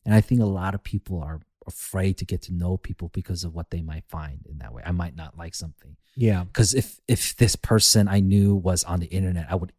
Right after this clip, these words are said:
Speaker 1: immediately condemn them. And then they live their lives like that when they meet someone in real life.
Speaker 2: Yeah.
Speaker 1: You know?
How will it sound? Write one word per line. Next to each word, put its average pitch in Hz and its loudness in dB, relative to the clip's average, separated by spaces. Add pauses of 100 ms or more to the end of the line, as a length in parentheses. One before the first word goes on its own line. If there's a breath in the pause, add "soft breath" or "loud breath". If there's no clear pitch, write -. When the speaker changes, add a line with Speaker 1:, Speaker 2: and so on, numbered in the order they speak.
(100)
Speaker 1:
immediately 113 6
condemn 98 0
them. 78 -12 (260 loud breath)
And 131 8
then 143 10
they 131 10
live 131 6
their 135 6
lives 135 0
like 104 4
that 104 0
when 98 4
they 95 2
meet 117 2
someone 104 0
in 87 -2
real 85 -4
life. - -8
Speaker 2:
Yeah. 107 4 (220)
Speaker 1:
You 85 -2
know? 87 -2